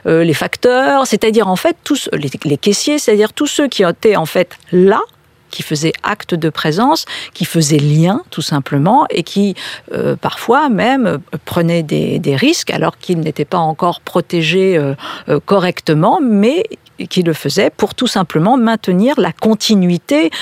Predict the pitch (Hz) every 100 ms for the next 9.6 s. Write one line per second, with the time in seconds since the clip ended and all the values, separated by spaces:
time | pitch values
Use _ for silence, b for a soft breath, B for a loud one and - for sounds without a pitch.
0 | B - 156 151 156 185 240 233 151 -
1 | 196 - - 160 208 170 156 151 185 190
2 | 151 160 165 175 156 160 151 - - 160
3 | 156 156 - 175 196 214 185 - 156 175
4 | 175 - 151 135 - B B B - 226
5 | 220 - - - 208 220 208 233 262 311
6 | - 294 339 - 180 175 - - 202 233
7 | 349 - 196 196 202 196 - 180 185 180
8 | - 175 - 151 170 285 330 B B B
9 | B B - 185 180 165